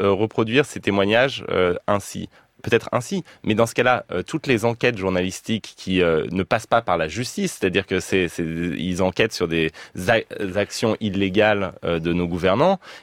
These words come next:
et ils font une enquête de journalistes. Et donc, euh, cette enquête de journalistes, elle est livrée au public avant même que ce soit livré à la justice.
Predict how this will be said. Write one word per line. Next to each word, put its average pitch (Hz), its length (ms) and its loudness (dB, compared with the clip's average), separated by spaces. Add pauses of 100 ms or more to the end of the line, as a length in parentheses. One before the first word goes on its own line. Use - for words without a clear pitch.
(120)
et 117 160 4
ils 107 60 0
font 101 160 -2
une 92 120 0
enquête - 380 0 (100)
de 92 160 -4
journalistes. 135 600 2 (360)
Et 104 100 2
donc, 120 360 0
euh, 90 140 0
cette 101 220 0
enquête 107 260 2
de 95 100 0
journalistes, 98 480 2
elle 101 140 2
est 104 80 4
livrée 123 320 2
au 113 100 4
public 113 520 -4
avant 95 220 2
même 160 280 2
que 101 180 -4
ce 98 140 -4
soit 120 220 2
livré 110 380 2
à 101 80 6
la 92 120 0
justice. 117 600 -8